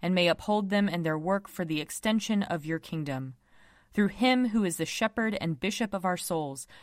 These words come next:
Jesus Christ our Lord, who lives and reigns with you and the Holy Spirit, one God,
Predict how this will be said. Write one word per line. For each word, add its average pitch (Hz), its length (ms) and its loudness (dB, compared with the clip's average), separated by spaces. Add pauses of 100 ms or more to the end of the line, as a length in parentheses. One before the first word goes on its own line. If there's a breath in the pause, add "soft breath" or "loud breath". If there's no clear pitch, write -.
Jesus 220 400 2
Christ 190 340 0
our 170 160 2
Lord, 147 440 -4 (220)
who 202 120 2
lives 208 280 0
and 202 100 2
reigns 208 240 4
with 165 120 -4
you 233 280 0
and 202 100 2
the 175 60 0
Holy 170 240 -2
Spirit, 226 360 -4
one 226 280 2
God, 151 360 0